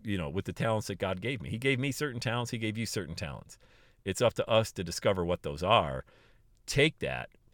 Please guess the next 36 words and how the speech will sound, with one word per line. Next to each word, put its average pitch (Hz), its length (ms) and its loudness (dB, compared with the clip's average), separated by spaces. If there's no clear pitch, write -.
and 87 220 -2
go 76 360 -4
crazy 65 380 -6
with 52 160 -12
it, - 100 -16
man. 53 380 -16
Just, - 340 -12
you 60 100 -8
know. 69 220 -8
And 120 140 4
so 143 140 4
<laughs> 131 80 10
that's, - 340 0
uh, 85 240 -2
that's 147 220 8
as 135 80 0
best 165 360 10
as, 120 280 4
uh, 110 200 6
I 117 140 8
can 107 220 0
phrase 139 380 6
it 90 120 -2
for 85 260 -2
you 76 340 -6
today. 107 520 4
That's - 140 0
why 120 120 8
I 110 40 8
always 110 240 6
<laughs> - 160 -2
joke. 123 360 4
Yeah, 120 140 4
I 190 40 4
don't 127 140 2
think, - 400 2